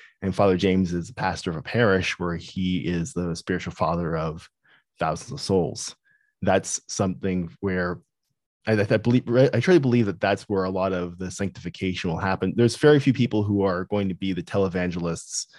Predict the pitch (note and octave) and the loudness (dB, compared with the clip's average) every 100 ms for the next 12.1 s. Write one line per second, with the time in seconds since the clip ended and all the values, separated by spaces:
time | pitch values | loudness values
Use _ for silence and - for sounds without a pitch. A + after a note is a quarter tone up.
0 | - - _ _ F2+ E2 D#2+ D#2+ - _ | -20 -20 _ _ -8 -6 -4 -6 -10 _
1 | _ _ _ _ _ F#2 F2 F2+ - _ | _ _ _ _ _ -4 -4 -6 -16 _
2 | - - F2 E2 - F2+ - F2 F2 E2+ | -10 -6 -4 -6 -6 -8 -4 0 0 0
3 | E2+ F2 F#2 - - G2+ F#2+ E2+ D#2+ E2+ | -2 -4 -4 -4 -4 -2 0 0 0 -2
4 | - - D#2+ - E2+ D#2 D2+ C#2+ D2+ - | -6 -4 -4 -2 -6 -4 -4 -4 -8 -12
5 | _ - _ _ G#2 G2+ F#2 F2+ F#2+ G2+ | _ -20 _ _ 2 4 2 0 0 2
6 | F#2+ G2 G2 G2 F#2 E2+ E2 - - - | 2 2 2 2 2 -2 -4 -8 -10 -6
7 | G2+ F#2+ F2+ G2 G2 F#2 F2+ F2+ E2+ - | -2 0 0 0 0 0 0 -2 -4 -6
8 | - F#2 F2 - F2 E2 D#2+ - _ _ | -2 -2 -4 -2 0 0 -2 -8 _ _
9 | _ _ _ _ _ _ D2+ E2+ C#2+ - | _ _ _ _ _ _ -12 -10 -12 -16
10 | _ _ _ _ - G#2+ A#2 - A2 G#2 | _ _ _ _ -2 2 2 2 2 4
11 | A#2+ A2 F#2 A2 G#2 F#2+ G2 F#2 F2+ - | 4 2 2 0 0 -2 -2 -2 -4 -6
12 | G2+ | -6